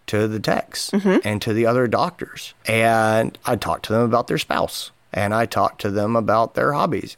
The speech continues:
Speaker 1: And I talked to them about the books that they were reading and the shows that they were watching. Why? Is, well, 'cause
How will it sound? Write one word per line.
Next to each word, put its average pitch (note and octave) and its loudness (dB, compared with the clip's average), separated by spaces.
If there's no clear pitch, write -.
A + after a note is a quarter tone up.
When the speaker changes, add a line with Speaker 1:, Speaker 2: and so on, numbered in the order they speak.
Speaker 1:
And F#2+ -6
I G2+ -4
talked G#2 -8
to A#2 -4
them B2 -2
about A#2+ 0
the - -6
books - -6
that G2 -6
they G2 -2
were F2+ -6
reading F#2 -8
and G#2+ -4
the B2+ 0
shows F3+ -2
that A2+ -6
they G#2+ -2
were F#2+ -2
watching. F#2 -6
Why? F2+ -2
Is, - -6
well, G3 -2
'cause F3+ -2